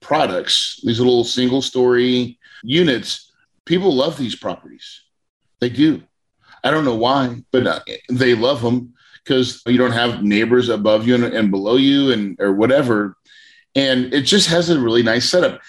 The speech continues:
And they've been somewhat remodeled. So they actually, they look pretty good. And then you've got this nineteen sixty-three building that's got the, like, the Windsor sides. It's got a flat roof. We hate flat roofs, but you have to deal with them. That's okay. We will.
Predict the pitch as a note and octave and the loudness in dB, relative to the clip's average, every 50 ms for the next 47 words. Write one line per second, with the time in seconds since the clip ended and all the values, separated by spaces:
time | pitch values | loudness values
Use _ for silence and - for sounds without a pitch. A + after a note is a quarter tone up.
0 | - - _ - G#3 A3+ A#3 A#3 G#3+ D#3+ F3 A3 A#3 A#3+ A#3 A3 G3 - - _ | -20 -20 _ -2 0 0 2 0 -2 -4 0 2 2 2 2 0 -2 -4 -6 _
1 | _ _ _ - - - - - - - - C#4 G#3+ F3+ C3+ A#2+ A2+ A2+ B2 B2+ | _ _ _ -8 -6 -4 -4 -2 0 0 2 2 4 2 2 4 2 2 0 -2
2 | - _ _ _ _ - C#3+ E3 F#3+ G3+ - C#4+ - - - - _ _ _ _ | -6 _ _ _ _ -6 -2 0 0 0 0 -2 -4 -8 -10 -12 _ _ _ _
3 | _ _ _ _ - _ - - F#3+ G3 A3 A3 G3+ F#3 F3+ - F3 E3 D3+ B2+ | _ _ _ _ -20 _ -4 -2 0 0 2 2 2 2 2 2 2 2 0 0
4 | - - - - - C#4 - B2+ D3+ D#3+ D#3 - - - B2 A2+ G#2+ G2 F2+ - | -2 -6 0 0 2 2 2 2 2 0 0 -4 -10 -2 0 2 2 2 0 0
5 | B2+ C3 B2 - - - _ _ _ _ _ _ _ _ _ - - - B2+ C#3 | 0 2 2 0 -2 -8 _ _ _ _ _ _ _ _ _ -20 -8 -4 -2 0
6 | E3+ G3 G#3 F#3+ E3+ F#3+ F3+ E3+ - - D3 D3+ B2 - C3+ C#3+ D3+ C#3 - C#3 | 0 0 0 0 2 2 2 0 0 -2 -2 -2 0 0 0 0 0 0 2 0
7 | C3+ B2+ - - - - - - F#3 G3+ - - - D3 B2+ - A2 B2 A#2 G#2+ | 0 0 -2 -10 -8 -6 -2 0 0 0 0 0 -2 -2 -2 0 0 0 2 2
8 | G2+ G#2 G#2+ G#2+ G#2 A2 A2 A2+ A2 A2 G#2+ - _ - - - - - - - | 2 0 2 2 2 2 2 2 2 0 -2 -4 _ -20 -20 -20 -20 -18 -4 -2
9 | B2+ B2+ - - D3+ C#3+ A#2+ C3+ C3 C3+ A#2 A#2+ A#2 G#2+ A#2+ C#3 D#3 D#3+ D3+ A#2+ | -2 -2 0 -2 -2 -2 0 0 0 -2 0 -2 -4 -2 0 0 0 0 -2 0
10 | C3 D3+ D3 D3 C#3+ C3+ B2+ - - C#3+ C3+ C3+ C#3 C#3 C#3 C3+ C#3 C#3 C#3 B2 | 2 2 2 2 0 -2 -6 -2 0 0 2 2 2 2 2 2 2 0 -2 -4
11 | A#2 B2+ A#2 A2+ C#3 B2+ G#2+ - - - B2+ C3+ C#3 C3+ - B2 C3 C3 C3 B2+ | -4 -8 -8 -2 0 0 0 0 -2 -4 -2 0 0 0 0 0 0 0 0 -2
12 | - - _ - G#2 A#2+ A#2 A2+ A#2 A#2+ A#2+ A#2+ - - - A2+ A#2 A2 - - | -4 -20 _ -4 0 0 2 2 2 0 -2 -4 -16 -6 -2 0 0 0 0 -2
13 | G2+ G#2+ A2 G#2+ G#2 - - - _ _ - - - - G3 G3+ G#3 G3+ F#3+ F3+ | -2 -2 -2 -2 -2 -8 -16 -16 _ _ -20 -16 -2 -2 0 2 2 2 0 0
14 | - E3 C3+ C3 A#2+ A#2 - A#2+ A#2+ B2 C3 C3+ C3 C3 C3 - C#3 B2 - A2 | -2 -2 0 2 2 2 0 -2 0 0 2 4 2 2 0 0 -6 -4 -2 0
15 | G2+ G2 G#2 B2 B2+ A2+ F#2 F2 F#2 F#2+ G#2+ - | 0 2 4 4 4 4 4 2 2 0 -2 -6